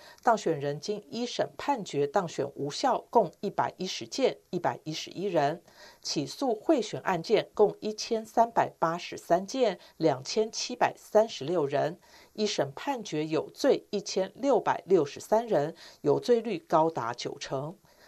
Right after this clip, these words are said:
至于这次选举，到十一月六号为止，各检察机关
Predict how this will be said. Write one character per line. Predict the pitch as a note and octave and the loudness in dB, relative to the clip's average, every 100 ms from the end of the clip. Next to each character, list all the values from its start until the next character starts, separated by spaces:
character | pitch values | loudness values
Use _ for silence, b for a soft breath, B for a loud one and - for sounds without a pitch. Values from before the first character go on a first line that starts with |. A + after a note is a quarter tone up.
| b - | b -2
至 | A3+ | 0
于 | E3 D#3 | 0 0
这 | F3 | -2
次 | E3 E3 | -2 -8
选 | D3 E3 | -6 -6
举， | G3 G3+ - _ - | -4 -4 -4 _ 4
到 | F#3+ | 4
十 | E3 - - | 4 -4 -8
一 | F3+ | -4
月 | F#3 D#3 | 0 0
六 | E3 - | 0 0
号 | C#3+ | 0
为 | C3+ C#3 D#3+ | 0 -2 -4
止， | - F3+ D#3+ B B | -2 -2 -2 B B
各 | - C4 | 0 0
检 | - B2+ | 0 -4
察 | - | -4
机 | C#3+ - | -4 -4
关 | F3+ F3 | 4 4